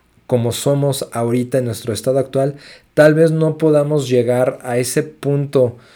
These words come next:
donde podemos encontrar esas, eh, esas respuestas, donde podamos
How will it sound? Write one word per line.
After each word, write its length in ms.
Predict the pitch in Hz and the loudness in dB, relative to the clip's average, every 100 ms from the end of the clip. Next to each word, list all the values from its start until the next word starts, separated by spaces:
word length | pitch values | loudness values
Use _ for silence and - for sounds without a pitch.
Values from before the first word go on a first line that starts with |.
| _ _ | _ _
donde 300 | 123 123 120 | 0 0 0
podemos 560 | 123 131 135 151 151 - | 0 0 0 0 -2 -6
encontrar 680 | 127 117 120 120 131 135 143 | -6 -2 -2 -2 0 2 2
esas, 760 | 139 139 143 135 127 - - - | 2 0 0 0 -2 -6 -12 -10
eh, 240 | 127 120 117 | -6 -4 -4
esas 300 | 123 - 123 | -4 -2 -2
respuestas, 640 | 107 - 127 120 123 110 | -4 0 0 2 -2 -4
donde 260 | 113 113 110 | -6 -6 -6
podamos 640 | - 117 127 135 139 139 | -6 -2 -2 -2 -4 -6